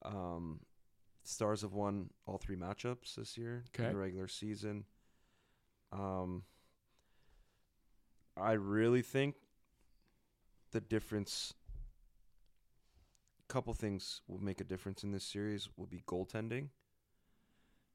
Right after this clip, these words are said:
Speaker 1: Um, Ottinger's record against Vegas is four and oh. With one shutout, his numbers are one point one eight goals against and a nine sixty save percentage against Vegas in his career. Um,
Speaker 2: And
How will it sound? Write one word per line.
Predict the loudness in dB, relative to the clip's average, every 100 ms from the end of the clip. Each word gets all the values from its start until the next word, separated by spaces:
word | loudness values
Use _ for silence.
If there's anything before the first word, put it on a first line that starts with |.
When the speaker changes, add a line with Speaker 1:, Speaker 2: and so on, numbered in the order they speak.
| -10
Speaker 1:
Um, | -6 -4 -4 -8 -6
Ottinger's | 4 4 6 4 4 4 2
record | 0 0 0
against | -2 -2
Vegas | 0 0 0 -6
is | -8
four | -6 -4
and | -2
oh. | -2 -4 -8 _ _ _ -20 -20 -20 -20 -20 -20 -20 -20 -20 -20 -20 -12
With | -4
one | -2
shutout, | 0 0 2 2 2
his | -2 -4
numbers | -4 -2 -2
are | -2
one | -2 -4
point | -2 -4 -4
one | -4 -4 -4
eight | -6 -8
goals | -8 -6 -6
against | -6 -4 -4 -6
and | -4
a |
nine | -4 -4
sixty | -6 -8 -8 -10
save | -8 -8
percentage | -6 -4 -4 -4 -4
against | 0 2 2
Vegas | 0 0 -2 -4
in |
his | -6
career. | -2 0 2 0 -10 -20 -20 -20 -20 -20 -20 -20 -8
Um, | 0 2 2 0 -4 -10 -20 -20 -20 -20 -4
Speaker 2:
And | 0 0 0